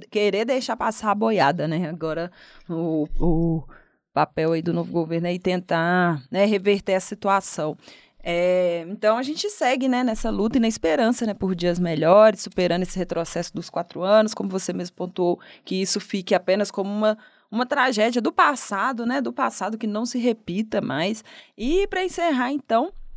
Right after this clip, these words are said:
é, Iaponã, a gente já tá encaminhando aqui pro final da conversa, né? Compartilha com nossos ouvintes,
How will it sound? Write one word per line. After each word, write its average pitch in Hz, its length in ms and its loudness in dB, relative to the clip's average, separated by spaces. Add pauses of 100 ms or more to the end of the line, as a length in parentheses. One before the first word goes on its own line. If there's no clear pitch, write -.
(320)
é, 208 200 2
Iaponã, 202 600 0 (300)
a 202 100 0
gente 214 200 -4
já 247 100 0
tá 247 100 2
encaminhando 233 380 0
aqui 220 160 -4
pro - 140 -20
final 214 260 -6
da 220 100 2
conversa, 220 680 2
né? 262 140 -4
Compartilha 302 580 -4
com 349 80 -4
nossos 339 340 -4
ouvintes, 262 760 4